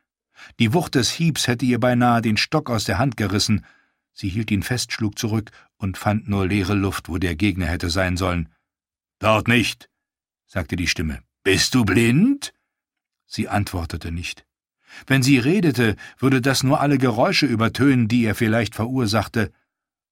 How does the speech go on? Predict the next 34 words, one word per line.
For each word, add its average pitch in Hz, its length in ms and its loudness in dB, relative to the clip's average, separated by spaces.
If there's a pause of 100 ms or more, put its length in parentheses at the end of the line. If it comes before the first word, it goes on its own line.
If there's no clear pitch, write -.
(360)
Er 110 120 -2
bewegte 113 560 -4
sich, 78 180 -6
das - 260 -10
wusste 127 300 -6
sie. 76 260 -10 (680)
Nach - 200 -14
links 131 260 -8
oder 127 160 -16
nach 120 200 -12
rechts? - 340 -18 (680)
Sie 120 120 -2
sprang 120 280 2
nach 104 180 2
links, 123 320 0 (160)
schwang 139 300 2
nach 131 220 2
rechts 160 280 0
und 123 140 -2
traf 123 280 0
nichts. - 380 -4 (720)
Ein 92 160 -6
stechender 101 640 -4
Hieb 101 320 -6
erwischte 95 460 -4
sie 95 120 0
von 95 200 -4
hinten 110 280 -4
an 92 120 -2
den 90 160 -2
Beinen. 101 440 0 (520)
"Bist 120 340 2
du 143 100 8
taub?" - 540 2